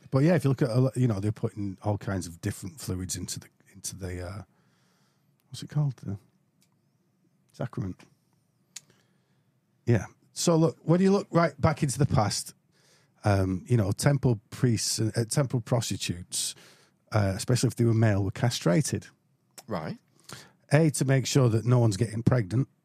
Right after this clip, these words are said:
Speaker 1: you know,
Speaker 2: Yeah.
Speaker 1: especially if they're a slave in your household or whatever. You know, you don't, you don't want to get your wife getting pregnant, but she can, she can have the slave. That's fine.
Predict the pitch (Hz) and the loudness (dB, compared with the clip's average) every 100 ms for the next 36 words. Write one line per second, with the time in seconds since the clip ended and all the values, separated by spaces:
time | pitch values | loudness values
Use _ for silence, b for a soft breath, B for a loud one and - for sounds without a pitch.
0 | _ - 104 101 117 104 - - 107 101 | _ -2 0 2 0 -4 -6 -2 0 -2
1 | - 98 - 107 104 95 101 92 107 101 | -4 -4 -2 0 0 0 -2 0 0 0
2 | 98 98 98 98 104 139 170 b b b | 0 0 -2 -2 -2 -2 -4 b b b
3 | - 95 107 92 107 - 101 123 120 110 | -6 0 2 4 2 2 0 0 -4 -4
4 | 110 110 107 110 - 92 107 92 117 135 | -4 0 2 2 0 -4 -2 -2 -2 -4
5 | - 147 151 147 - 160 139 95 - 107 | -4 -2 0 0 -2 -2 -2 -4 -4 -2
6 | 135 139 117 107 117 | 0 -2 -4 -4 -4